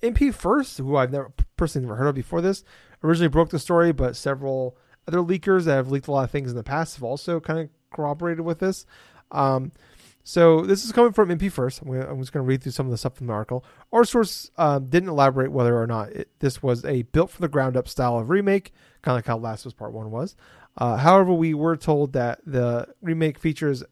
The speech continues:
uh, improved lighting system, um, ambient, uh, occlusion and such, overhauled textures and better animations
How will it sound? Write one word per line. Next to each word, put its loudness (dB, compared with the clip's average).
uh, 0
improved 0
lighting 0
system, -6
um, -4
ambient, 0
uh, -6
occlusion 0
and -6
such, -8
overhauled 4
textures -2
and -4
better 0
animations -6